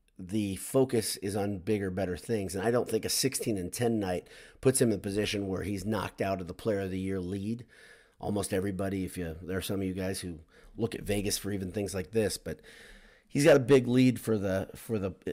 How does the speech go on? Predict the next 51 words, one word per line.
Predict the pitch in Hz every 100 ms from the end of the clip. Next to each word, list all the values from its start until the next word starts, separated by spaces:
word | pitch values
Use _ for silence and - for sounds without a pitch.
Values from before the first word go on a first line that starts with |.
| - -
the | 104
Player | 92 135 131
of | 107
the |
Year | 101 104 107 101 - -
competitions, | 113 95 104 117 101 117 120 - - -
the | 87
multiple | 92 113 107 95 101
awards | 98 98 110 98
that | 104
are | 90
coming | - 98
out | 98 101
at |
the | 95
end | 92
of | 92
the |
year. | 87 95 110 - - - -
Will | -
he | 98
sweep | - 131 131
him | 117
like | 113 107
he | 98
did | 98
last | 95 101 -
year? | 113
Who | 110
knows? | 123 107 98 95
It | -
sure | - 110
feels | - 127 113 92
like | 92
he | 92
will, | 90 92 92 - - - - _ -
but | - 62 - _ _ _ -
they | - 110
didn't | 107 131 127 -
have | - 107 104 -
to | 95
have | 92 95 78
Edey | 85 90 80
have | 82 80
a |
huge | - 95 80
night | 92 85 87
tonight, | - 87 92
and | - 98
he | 110
didn't. | 143 - -